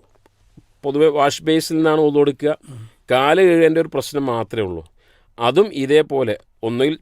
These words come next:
Speaker 1: പാട്ടയുണ്ടാകും, അല്ലെങ്കിൽ രണ്ട് കൈ കൊണ്ടും നമുക്ക് ഒരു കഴിയുന്ന രൂപത്തിൽ കാലിൽ വെള്ളമൊഴിച്ച് കഴുകുകയാണ് വേണ്ടത്. വേണമെങ്കിൽ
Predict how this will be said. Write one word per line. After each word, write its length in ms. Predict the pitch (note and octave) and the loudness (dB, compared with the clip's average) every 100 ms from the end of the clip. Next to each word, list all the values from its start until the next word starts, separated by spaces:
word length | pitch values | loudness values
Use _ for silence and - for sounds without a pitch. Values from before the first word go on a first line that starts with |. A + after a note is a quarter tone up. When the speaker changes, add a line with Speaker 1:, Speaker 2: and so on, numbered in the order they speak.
| - | -4
Speaker 1:
പാട്ടയുണ്ടാകും, 840 | B2+ B2+ B2+ D3 B2+ A#2+ B2 B2 - _ | 0 0 -2 -2 -2 -2 -2 -4 -10 _
അല്ലെങ്കിൽ 360 | G#2 A#2 B2+ D3 | -6 -4 -2 -2
രണ്ട് 300 | C3 A#2 C3 | 0 0 0
കൈ 180 | F3 D3+ C#3 | 2 2 2
കൊണ്ടും 320 | C#3 C#3 C#3+ - - | 2 2 -2 -4 -8
നമുക്ക് 420 | A#2+ B2 A2+ C#3 C#3 _ | -6 -6 -4 -4 -4 _
ഒരു 200 | A#2+ A#2+ C3 | -2 0 0
കഴിയുന്ന 540 | - A#2 C3+ F3+ G#3 | 0 -2 2 2 2
രൂപത്തിൽ 600 | F3 D3+ C#3 C3+ - C#3+ D3+ _ _ _ _ _ _ | 2 0 0 -2 -2 -4 -6 _ _ _ _ _ _
കാലിൽ 360 | A#2 A#2+ C3+ D3+ | -2 0 2 2
വെള്ളമൊഴിച്ച് 760 | B2 A2+ C3 C#3+ A#2 A2 - C#3 _ | 0 -2 -2 -2 -2 -4 -10 -14 _
കഴുകുകയാണ് 600 | - G#2+ G#2 A2 A2+ A2+ | -6 -2 -2 -2 -2 -2
വേണ്ടത്. 460 | G2+ F#2+ F2+ G2 D3+ - _ _ _ _ _ _ - | -4 -4 -6 -8 -8 -12 _ _ _ _ _ _ -2
വേണമെങ്കിൽ 560 | C#3 D3+ D#3 D3 D3 | 0 2 2 2 0